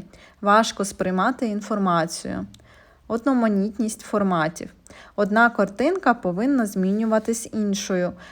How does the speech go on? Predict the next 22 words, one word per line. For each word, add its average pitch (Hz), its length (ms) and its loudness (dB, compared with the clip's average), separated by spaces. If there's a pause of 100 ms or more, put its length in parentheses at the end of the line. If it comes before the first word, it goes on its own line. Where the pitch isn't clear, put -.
(140)
Не 233 140 4
використовуйте 208 1080 0
одну 214 360 0
й 185 60 0
ту 196 200 -4
ж 196 100 -6
саму 196 360 2
картинку 233 640 -2
на 196 140 0
дві 180 220 -4
сторіс. 175 640 -2 (320)
Робіть 208 500 0
десь 247 320 2
ви, 196 360 0 (380)
обов'язково 208 1160 2
ви 208 240 2
портрет, 202 760 0 (240)
в - 80 -20
повний 202 440 2
зріст 220 400 -2
фото, 180 640 0 (200)
відео, 190 640 2